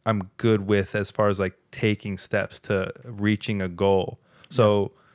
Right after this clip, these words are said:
Speaker 1: you know, first let me just get some of the basics down. Let me make patterns, do the math. Now let me start put sewing stuff together.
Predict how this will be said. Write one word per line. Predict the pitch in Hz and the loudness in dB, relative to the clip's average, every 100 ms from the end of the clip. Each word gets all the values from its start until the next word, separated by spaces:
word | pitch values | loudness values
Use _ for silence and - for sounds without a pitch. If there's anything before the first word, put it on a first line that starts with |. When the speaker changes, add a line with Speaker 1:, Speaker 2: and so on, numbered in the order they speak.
| _ _ _ _ _ _ - | _ _ _ _ _ _ -2
Speaker 1:
you | 123 | 0
know, | 95 | 0
first | - 123 113 | 0 0 0
let | 123 | -2
me | |
just | 110 - | -4 -4
get | 110 - | -4 -6
some | - 123 110 | -8 -2 -2
of | 101 | -2
the | |
basics | 90 95 95 - 90 | 0 0 -2 -6 -12
down. | - 95 90 - 107 _ _ _ _ _ - | -6 -6 -4 -8 -14 _ _ _ _ _ -4
Let | 101 | -2
me | 98 - | -2 -2
make | 113 104 - | -2 -2 -2
patterns, | - 98 95 90 87 - - | -2 0 0 -4 -8 -14 -12
do | 101 | -8
the | 95 | -4
math. | 95 92 85 - _ _ _ _ _ _ | -2 -2 -6 -10 _ _ _ _ _ _
Now | 104 98 | -2 0
let | 101 | 2
me | 101 | -2
start | - 107 - | -2 -2 -4
put | - 120 | -8 -10
sewing | - 110 101 92 | -2 0 0 -4
stuff | - 92 | -8 -8
together. | - 87 92 90 85 | -8 -4 -2 -2 -6